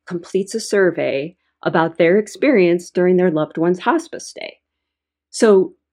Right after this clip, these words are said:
different than home health caps, where the patient themselves completes their survey after they've been through home health,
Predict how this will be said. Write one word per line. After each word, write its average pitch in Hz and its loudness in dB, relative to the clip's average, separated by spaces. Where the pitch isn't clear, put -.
different 170 0
than 165 2
home 160 -2
health 175 -2
caps, - -12
where 170 4
the 175 -6
patient 202 -4
themselves 165 -4
completes - -12
their 143 -8
survey 143 -8
after 147 -4
they've 135 -8
been 285 2
through 151 -10
home 135 -10
health, 139 -10